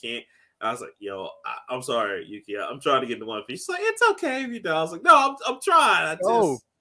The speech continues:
Speaker 2: shout out to my nigga Suge. Uh, this big dude.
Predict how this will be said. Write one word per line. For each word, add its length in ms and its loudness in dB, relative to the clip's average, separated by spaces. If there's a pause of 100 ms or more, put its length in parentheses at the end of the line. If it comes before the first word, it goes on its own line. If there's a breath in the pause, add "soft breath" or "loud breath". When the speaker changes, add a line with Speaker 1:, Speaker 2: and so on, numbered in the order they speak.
(280)
Speaker 2:
shout 280 2
out 100 0
to 80 -2
my 100 -2
nigga 220 -4
Suge. 560 -4 (120)
Uh, 420 -2 (320)
this 340 -14
big 280 -6
dude. 280 -4